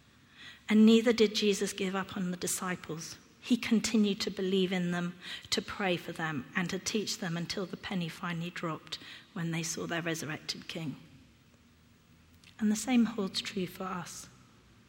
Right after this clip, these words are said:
Even though we may sometimes miss his presence, he doesn't give up on us.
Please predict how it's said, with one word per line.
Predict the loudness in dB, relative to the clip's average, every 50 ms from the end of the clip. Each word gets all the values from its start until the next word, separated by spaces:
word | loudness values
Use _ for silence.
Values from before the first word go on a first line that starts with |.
| -20 -20 -20 -20 -20 -20 -20 -20 -20 -20 -20 -20 -20 _ -6 _
Even | 2 4 6 6 6
though | 6 6 4 2
we | 2 2
may | 2 2 2 2
sometimes | 0 0 0 0 0 -2 -2 -2 0 0 0 -2
miss | -2 -4 -4 -4
his | -4 -6 -8
presence, | -8 -10 -10 -8 -8 -6 -6 -8 -8 -10 -14 -16 -18 -20
he | -16 -6 -4 -2
doesn't | -2 -2 -2 -2 -2 -2 0
give | -2 0 0
up | -4 -6 -6 -8
on | -8 -8
us. | -8 -8 -10 -12 -14 -16